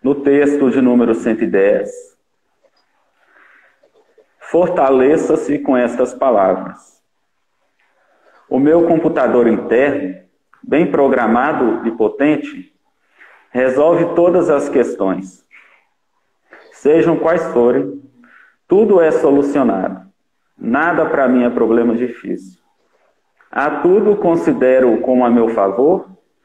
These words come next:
e isso desarma o problema desde o início.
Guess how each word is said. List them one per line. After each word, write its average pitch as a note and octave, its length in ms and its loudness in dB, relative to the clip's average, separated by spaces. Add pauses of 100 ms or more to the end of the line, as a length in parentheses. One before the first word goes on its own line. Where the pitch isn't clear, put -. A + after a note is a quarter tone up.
(480)
e D#3+ 60 0 (200)
isso F3 260 2
desarma C#3+ 680 0
o C#3 120 0
problema B2 540 2
desde C3+ 340 0
o - 20 -6
início. G#2+ 480 -12